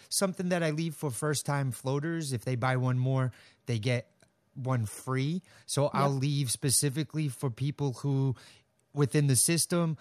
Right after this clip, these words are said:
Speaker 1: uh, no free ads. Float Helm is awesome because it, you can see their history floating with you.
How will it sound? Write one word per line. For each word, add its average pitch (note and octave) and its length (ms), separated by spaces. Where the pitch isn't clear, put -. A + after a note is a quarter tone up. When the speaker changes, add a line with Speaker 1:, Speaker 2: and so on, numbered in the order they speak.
Speaker 1:
uh, B2+ 240
no C#3 200
free C3+ 260
ads. C3+ 320
Float D3 320
Helm C3+ 220
is B2+ 140
awesome C#3+ 440
because B2 400
it, C#3 160
you D3 180
can B2 200
see C#3+ 360
their A#2+ 220
history C3 540
floating F3 420
with A2 180
you. A2+ 180